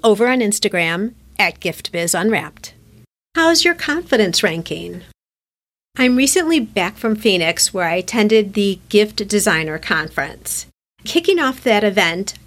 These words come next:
Lisa Payden from The Personal Gift Basket did a presentation on creating a confident you.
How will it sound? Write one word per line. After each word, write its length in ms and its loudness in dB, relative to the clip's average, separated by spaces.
Lisa 400 2
Payden 680 -4
from 400 0
The 180 0
Personal 560 0
Gift 380 -2
Basket 680 -6
did 180 4
a 80 4
presentation 1080 0
on 180 2
creating 880 2
a 80 -2
confident 720 0
you. 540 -4